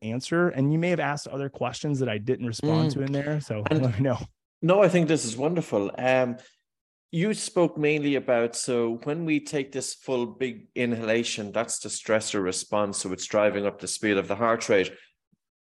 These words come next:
Speaker 2: And we know that when we have a really slow and relaxed exhalation, it's a relax,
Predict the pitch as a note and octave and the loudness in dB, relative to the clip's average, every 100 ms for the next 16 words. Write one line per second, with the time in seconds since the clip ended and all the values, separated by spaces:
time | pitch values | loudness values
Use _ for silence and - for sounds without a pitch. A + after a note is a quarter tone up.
0 | _ _ - A#2+ A#2+ A#2 - C3+ C3+ D3 | _ _ 0 2 4 2 -2 0 4 4
1 | D3 - C#3 B2 B2+ C3 A#2+ A#2+ B2 A#2 | 4 2 0 -2 -2 -2 0 0 -2 -2
2 | A2+ - B2+ A#2 A2+ A2 A2 G#2+ A2 - | -4 -4 0 0 0 -4 -4 -4 -4 -4
3 | G#2+ G#2+ - G2+ G#2 A2 G2+ F#2+ - F#2+ | -4 -4 -4 -4 -4 -4 -10 -10 -6 -2
4 | F2+ F#2 G2+ - - | 0 -2 -4 -6 -8